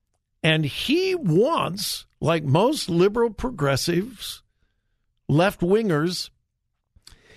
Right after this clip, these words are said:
he wants to put into law what is nothing more than feelings. Now, the feelings are powerful. There is no doubt about that.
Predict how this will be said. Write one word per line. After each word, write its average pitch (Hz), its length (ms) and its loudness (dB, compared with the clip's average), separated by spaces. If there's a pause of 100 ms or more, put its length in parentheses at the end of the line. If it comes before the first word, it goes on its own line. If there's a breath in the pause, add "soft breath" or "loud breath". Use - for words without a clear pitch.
(140 loud breath)
he 285 180 2
wants 202 560 -2 (120)
to 220 120 2
put 190 400 0
into 190 720 0
law 175 1000 2 (1300)
what 143 220 0
is 143 220 -2
nothing 180 380 0
more 160 300 0
than 123 260 0
feelings. - 920 -6 (260 loud breath)
Now, 160 120 4
the 156 100 2
feelings 233 460 -2
are 254 80 0
powerful. 185 640 -2
There 165 240 0
is 165 140 0
no 220 200 0
doubt 254 520 -4
about 175 360 -4
that. 95 320 -6